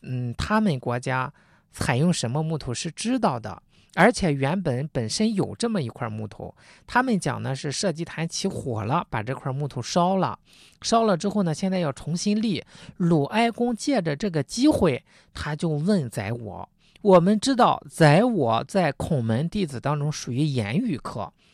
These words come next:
他的口才是非常好的。这个口才好，不是讲说话滔滔不绝才是口才好，是他会说，有些事情不直着说，委婉的说。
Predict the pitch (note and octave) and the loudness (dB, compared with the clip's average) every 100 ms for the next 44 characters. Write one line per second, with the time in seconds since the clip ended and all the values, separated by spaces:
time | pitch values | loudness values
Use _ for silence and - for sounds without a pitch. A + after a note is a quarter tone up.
0 | _ - A#3 A3 - F3+ A#2+ - A#2+ - | _ 0 2 0 0 -2 -2 -6 -6 -6
1 | F3 G#3+ G3 G3 C3+ - - C3+ - _ | -6 -4 -2 -2 -4 -8 -2 -2 -2 _
2 | - - - - F4 D#4 - - C#3+ A#2 | -20 -20 -16 0 4 4 4 2 0 0
3 | - C#3+ - A#2+ G#2+ - - C#3 B3 - | -2 -4 -2 -4 -6 -8 -6 -2 0 -2
4 | C#4 F3+ C3 G2+ A2 - F3 F3+ D3+ A2 | -4 -4 -4 -4 -6 0 0 2 -2 -2
5 | - A3 A3 - G#3+ G3+ G#3+ - G#2+ C3+ | 0 0 0 -2 -4 -2 -8 -6 -4 -4
6 | - - A2 - - A2 - G#2 - - | -4 -6 -6 -8 -8 -10 -8 -8 -8 -10
7 | - - - B3 - A3+ C4 G#3 - B3+ | -12 -20 -4 -4 -2 -2 0 -2 2 0
8 | B3 - - - G3 D#3+ C4 A#3+ C4 F#3 | 0 -8 -20 -4 2 4 4 2 0 0
9 | D3 A#3 A3 - D3 G3+ - C3+ - A#2 | -2 -2 -4 -4 -2 -2 0 -2 -2 0
10 | B2+ G3+ C#4 D3 G#2 G#2+ - G#2+ | 4 4 2 -2 -2 -8 -6 -8